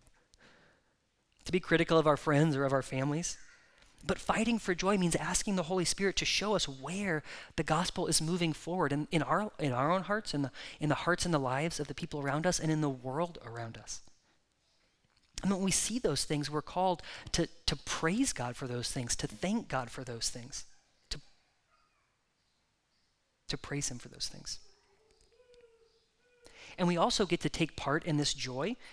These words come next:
in the proclaiming. Right? We talked about how the imperial guard has heard the gospel because Paul is the one proclaiming it. So he's rejoicing in this thing that he's had a part of,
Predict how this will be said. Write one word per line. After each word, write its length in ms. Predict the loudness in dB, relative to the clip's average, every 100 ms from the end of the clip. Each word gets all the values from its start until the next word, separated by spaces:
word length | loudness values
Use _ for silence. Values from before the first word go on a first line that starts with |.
| -20 -20 -10
in 260 | 2 4 6
the 80 | 4
proclaiming. 560 | 2 0 2 2 -2 -10 _ _ _ _ _ _ _ _ _ _ _ _ -4
Right? 80 |
We 60 | 0
talked 220 | 2 4
about 140 | 2 4
how 180 | 2 2 -10 -20 -20 -6
the 100 | 2
imperial 320 | 2 4 4 4
guard 280 | 6 4
has 100 | 4
heard 160 | 0 0
the 60 | 4
gospel 420 | 2 2 -4 -4 -2
because 240 | 2 2
Paul 320 | 2 4 6
is 120 | 4
the 80 | 4
one 200 | 4 4
proclaiming 520 | 2 -6 0 0 0
it. 100 | -2
So 100 | -2
he's 240 | 2 2 2
rejoicing 460 | 0 2 2 4
in 80 | 4
this 160 | 4 4
thing 160 | 4
that 120 | 2 2
he's 200 | 2 4
had 160 | 4
a 40 | 2
part 360 | 4 4 6
of, 160 | 2